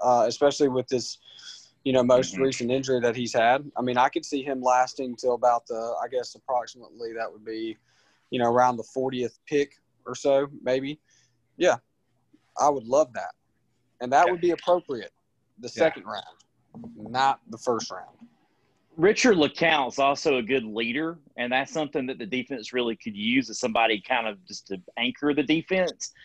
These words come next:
Speaker 2: And he, I think he would really fit that mold. But yes, you're right. He would slip more than likely because of this accident that he had on the moped. Um, I could, I could see him falling. And if he's there in the second round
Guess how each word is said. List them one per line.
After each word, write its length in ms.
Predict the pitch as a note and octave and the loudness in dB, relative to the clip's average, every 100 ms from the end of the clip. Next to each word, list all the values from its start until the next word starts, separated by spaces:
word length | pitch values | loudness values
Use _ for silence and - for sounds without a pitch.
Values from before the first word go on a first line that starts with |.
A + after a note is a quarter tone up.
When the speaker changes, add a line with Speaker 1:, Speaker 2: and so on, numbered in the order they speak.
| - _ - | -20 _ -4
Speaker 2:
And 160 | B2+ | 0
he, 100 | D#3+ | 2
I 140 | D3 E3+ | 2 2
think 180 | F3+ D3 | 2 0
he 80 | |
would 100 | D3+ | -2
really 240 | C3 C#3+ A#2 | 0 -2 -2
fit 260 | - E3 | -2 -2
that 160 | B2 A#2+ | 0 -2
mold. 380 | B2 C#3 A#2 G2 | 2 4 2 -2
But 80 | C3+ | 0
yes, 280 | D#3 A#2+ | 0 2
you're 100 | F3+ | 0
right. 180 | G3 C#3+ | 0 0
He 80 | F3 | -2
would 140 | E3 | -6
slip 420 | - - F#3+ G3 - | -10 -2 0 0 -2
more 240 | C#3+ C#3 C#3+ | -10 -4 -4
than 140 | B2+ | -2
likely 420 | B2 C3 B2+ B2 A2 | -2 -2 -2 -8 -10
because 720 | A2 - _ C3 C3+ B2+ A#2+ - | -12 -18 _ 0 0 0 -4 -10
of 120 | G#2 | -16
this 160 | G#2+ - | -14 -6
accident 640 | B2 A#2 - F#2+ G2+ F#2+ | -4 -4 -12 -16 -14 -12
that 100 | G2+ | -12
he 80 | G#2 | -6
had 220 | A2 A2 | -2 0
on 140 | G2+ F#2+ | -2 -10
the 60 | |
moped. 300 | G2 G2 - F2+ - _ _ _ _ _ - | -8 -8 -6 -14 -14 _ _ _ _ _ -6
Um, 400 | G2+ G2+ G2 G2 | -2 0 -2 -2
I 80 | G#2+ | -4
could, 140 | F#2+ | -4
I 80 | A2+ | -4
could 100 | A2 | -4
see 120 | B2+ | -4
him 100 | A2+ | -4
falling. 320 | - A#2+ C#3 F3 | 0 2 4 2
And 120 | F3 | 2
if 60 | |
he's 200 | E3+ E3+ | -2 -2
there 180 | G3+ A#3 | 0 2
in 60 | A3 | 0
the 80 | C3 | -4
second 360 | - G#3+ D3 | 0 -2 -2
round 460 | B2+ A#2+ A2+ A2 | -8 -8 -8 -10